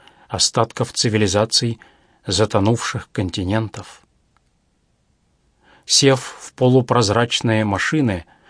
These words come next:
формой похожие на капли зелёного желатина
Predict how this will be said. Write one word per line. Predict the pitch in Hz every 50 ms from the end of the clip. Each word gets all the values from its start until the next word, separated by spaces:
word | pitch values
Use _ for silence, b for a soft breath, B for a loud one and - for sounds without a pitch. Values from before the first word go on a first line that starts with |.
| B B B B B
формой | B - - 127 123 120 117 117 113
похожие | - 120 - - 139 123 110 101 117 113 110
на | 113 113 110
капли | - 135 120 113 - 120 110 110 113 117
зелёного | 101 90 107 107 110 110 110 107 104 98 101 98
желатина | 87 98 95 95 92 87 - 131 131 139 135 135 127 -